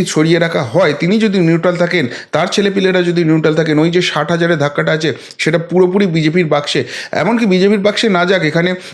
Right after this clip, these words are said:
আইএসএফ বা কংগ্রেস প্রার্থী দিলে তাদের দিকেও কিন্তু ভোটটা ট্রান্সফার হয়ে যেতে পারে। ফলে চাপড়া থেকে রুকবানুরকেই দেখা হোক বা জেবের শেখকেই দেখা হোক, হাজার দশেকের বেশি লিড তৃণমূল এখান থেকে করতে পারবে না। এবং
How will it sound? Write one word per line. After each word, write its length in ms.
আইএসএফ 500
বা 240
কংগ্রেস 380
প্রার্থী 320
দিলে 220
তাদের 340
দিকেও 260
কিন্তু 140
ভোটটা 280
ট্রান্সফার 420
হয়ে 180
যেতে 140
পারে। 260
ফলে 180
চাপড়া 400
থেকে 280
রুকবানুরকেই 720
দেখা 260
হোক 180
বা 120
জেবের 280
শেখকেই 340
দেখা 160
হোক, 120
হাজার 320
দশেকের 380
বেশি 220
লিড 300
তৃণমূল 340
এখান 180
থেকে 180
করতে 340
পারবে 340
না। 140
এবং 140